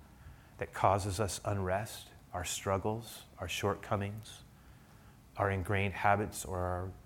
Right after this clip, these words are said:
tendencies to drop back into things that don't help us at all, that sometimes we feel very powerless to fight through. That creates all kinds of internal dissonance,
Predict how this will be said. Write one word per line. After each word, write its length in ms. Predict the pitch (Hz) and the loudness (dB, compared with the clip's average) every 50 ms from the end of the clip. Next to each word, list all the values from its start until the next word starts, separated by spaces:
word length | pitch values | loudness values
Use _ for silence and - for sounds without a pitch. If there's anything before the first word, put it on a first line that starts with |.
| - | -18
tendencies 600 | - - - 104 101 101 - - - 107 101 98 | -10 -4 -2 0 0 0 -2 -2 0 0 0 0
to 80 | - 101 | -2 -2
drop 280 | 90 104 95 90 87 - | 2 4 4 4 6 6
back 300 | 98 92 95 98 - - | 4 4 4 2 -2 -4
into 140 | 95 92 | -4 -4
things 380 | 87 - - 101 95 95 92 - | -4 -4 -4 -2 -2 -2 -4 -4
that 200 | 95 90 - - | -6 -6 -6 -6
don't 200 | - 101 98 90 | -4 -4 -4 -2
help 240 | - - 95 95 - | 0 0 0 0 0
us 160 | 101 98 - | -4 -6 -4
at 80 | 101 87 | -4 -2
all, 360 | 87 87 90 104 104 107 - - - - - - - - | 0 0 0 0 -2 -2 -6 -12 -18 -20 -20 -20 -16 -12
that 60 | - | -8
sometimes 320 | - - 98 101 104 95 87 | -6 -4 -2 0 0 2 2
we 100 | 104 92 | 2 2
feel 180 | - 107 104 | 2 2 2
very 200 | 92 95 101 110 | 4 4 2 2
powerless 640 | - - - 95 90 98 104 98 107 117 113 - - - | 0 -2 0 0 2 2 2 2 0 -2 -2 -6 -10 -10
to 120 | - - 90 | -8 -8 -8
fight 440 | - - - - 92 95 101 - | -8 -8 -4 0 2 2 2 0
through. 300 | - - - 120 123 127 127 - - - - | -2 0 2 4 4 2 0 -4 -12 -6 0
That 240 | - 127 143 - - | 2 2 2 2 0
creates 260 | - 175 151 131 - | 0 0 0 2 2
all 120 | 131 135 143 | 2 0 0
kinds 280 | - - 135 147 131 | 0 -2 -2 0 0
of 100 | 127 107 | 0 0
internal 320 | 110 92 - - 120 110 95 | 0 -2 -2 -2 0 0 0
dissonance, 480 | 87 107 104 - - 107 98 90 85 | 0 0 -2 0 -2 -2 -2 -4 -4